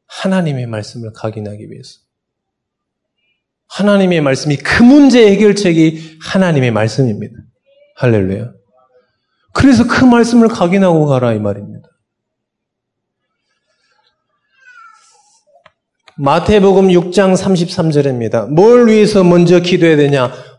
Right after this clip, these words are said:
복음을 먼저 기도해야 돼요. 구원의 감사, 강단 메시지, 그게 먼저 기도가 돼야 돼요. 그래서 지금 우리 성도분들이요, 어느 순간 다 바뀌었어. 어느 순간, 우리 복음 가지고 어느 순간 다 바뀌었다니까요.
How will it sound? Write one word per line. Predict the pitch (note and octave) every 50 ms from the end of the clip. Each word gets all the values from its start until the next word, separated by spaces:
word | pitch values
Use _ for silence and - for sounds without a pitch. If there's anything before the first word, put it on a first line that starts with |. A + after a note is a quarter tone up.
| _ -
복음을 | - - - F#3+ F#3 F#3 E3+ F3 A#3 B3 A3+ A#3 A3 G3
먼저 | F3 E3+ E3+ E3+ E3+ D#3+ E3+ E3 E3
기도해야 | - - D#3 A#2+ C3 A#2+ A#2+ A2+ G#2+ G#2 G2
돼요. | G2+ F#2 - B2 B2+ C#3+ D#3+ _ _ _ _ _ _ _ _ _ _ _ _ _ _ _ _ _ _ _ _ _ _ _ _
구원의 | - - - C#3+ C#3 C#3+ C#3 C3+ B2 A#2 A#2 -
감사, | - - G#2+ G#2 G#2+ G#2+ - - - _ _ _ _ _ _ _ _ _ _ -
강단 | - - - C3+ C#3 C#3+ D3 C#3 C#3+ C#3 C3 B2
메시지, | A#2 A2 G#2+ - - - G#2 G2+ G#2+ A2 A#2
그게 | - - - C3 A#2+ C3+ C#3+ D#3 F3+ G#3+ A3 - - - _ _ _ _ _ _
먼저 | - B2+ B2+ B2+ B2+ C3 B2 C3+ C3
기도가 | - - - - A2+ A2+ A2 G#2+ G#2+
돼야 | - - C3 B2+
돼요. | B2+ _ - - - _ _ _ _ _ _ _ _ _ _ _ _ _
그래서 | - E3+ D#3+ D#3
지금 | E3 E3
우리 | D#3 D#3
성도분들이요, | D#3+ E3+ F#3+ F#3+ F3+ F3 D#3+ D3+ C#3+ C#3+ C#3 C3+ C3 C#3+ C3+ A2+ - - - - _ _ _ -
어느 | G3+ D3+ D#3+ F#3+
순간 | G3 F3 F#3+ F#3 E3 D#3 C3+
다 | A#2 A#2 G#2+
바뀌었어. | A2+ G#2+ - - B2+ B2 - - _ _ _ _ _ _ - _ _ _ _ _ _ _ _ _ _ -
어느 | - D3+ D#3 F3 F3+
순간, | E3+ E3+ D3 C3 B2+ B2+
우리 | C3 F3+ F#3 G3 F#3+
복음 | G3 - E3 E3+ F#3+ F#3+ E3+
가지고 | - D#3+ D3 C#3 D#3+ D#3 D#3
어느 | F3+ G3+ A3
순간 | A3 A3+ G#3 F#3 D#3+
다 | - D3 C#3+
바뀌었다니까요. | C3+ C3+ B2 C3+ B2+ - A#2+ A2+ A2+ A2+ - - B2 C3